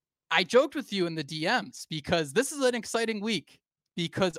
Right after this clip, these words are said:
all the news is being released before we pod because they are in Germany. So everything's getting released early in the morning. And man, I saw one of the most positive tweets in the entire world coming from Joe Schad of the Palm Beach Post,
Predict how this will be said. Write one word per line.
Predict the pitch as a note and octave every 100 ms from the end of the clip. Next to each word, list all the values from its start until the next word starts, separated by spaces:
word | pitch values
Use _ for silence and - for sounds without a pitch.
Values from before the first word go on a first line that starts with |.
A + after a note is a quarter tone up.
| -
all | E3+ A3+ C#4+
the | D4
news | C#4 B3 A#3+ D3+ C#3 - - _
is | E3 C#3
being | E3+ F3 G#3
released | A3+ F#3+ D3 E3 - _
before | E3 - D3+ C#3+
we | D3+
pod | G3+ B3+ F3+ - _
because | D#3+ C#3+ E3+
they | D3+ D3+
are | D3
in | F3
Germany. | F#3+ E3 D#3+ E3
So | F#3 F3
everything's | D3+ D3 E3 F3+ E3+
getting | D#3+ D#3+
released | D#3+ C#3 C#3 -
early | C#3 D#3+
in |
the | F3+
morning. | C#3 C3 C#3 C#3+ - - _ -
And | F3 F3+
man, | A3+ B3 G#3
I | G#3+ C4+
saw | - A#3+
one | G#3 G#3 G#3 F#3+
of | F3 D3+
the | C3+ C#3+
most | D3+ F#3 -
positive | - - G#3 A#3+ A#3 B3+ G#3
tweets | - - G#3+ G3+ - - _ _
in | E3+
the | E3 D3+
entire | C3 - - G#3+ A3 A3
world | F#3+ F3+ F3 E3
coming | F3+ E3+ D#3+
from | D3+ C#3
Joe | D#3
Schad | D#3 - D3
of | C#3
the | C3
Palm | C#3 C#3
Beach | C#3 C3+ -
Post, | - C3 B2+ -